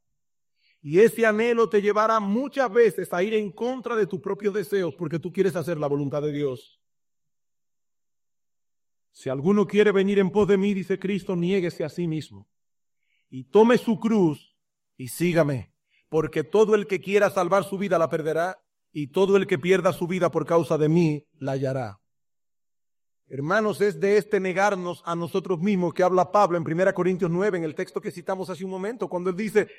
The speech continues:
"Yo golpeo mi cuerpo y lo pongo en servidumbre".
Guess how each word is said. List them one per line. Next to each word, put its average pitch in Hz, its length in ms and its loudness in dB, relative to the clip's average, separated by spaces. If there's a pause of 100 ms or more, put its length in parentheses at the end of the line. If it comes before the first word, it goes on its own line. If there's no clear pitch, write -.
"Yo 180 200 6
golpeo 214 440 8
mi 196 160 2
cuerpo 208 400 4
y 180 40 0
lo 180 100 4
pongo 196 240 0
en 175 80 0
servidumbre". 202 540 -4